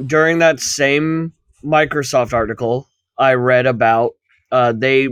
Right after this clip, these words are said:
rolled out cloud gaming with the Meta Quest headset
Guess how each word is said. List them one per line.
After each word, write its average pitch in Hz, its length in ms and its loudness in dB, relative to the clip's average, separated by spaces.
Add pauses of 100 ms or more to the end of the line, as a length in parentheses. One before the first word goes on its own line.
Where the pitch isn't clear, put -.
(140)
rolled 131 460 -2
out 120 340 0 (1160)
cloud 147 560 0
gaming 131 500 -2 (960)
with 135 180 -2
the 143 80 0
Meta 135 260 0
Quest 135 360 -4
headset 131 580 -2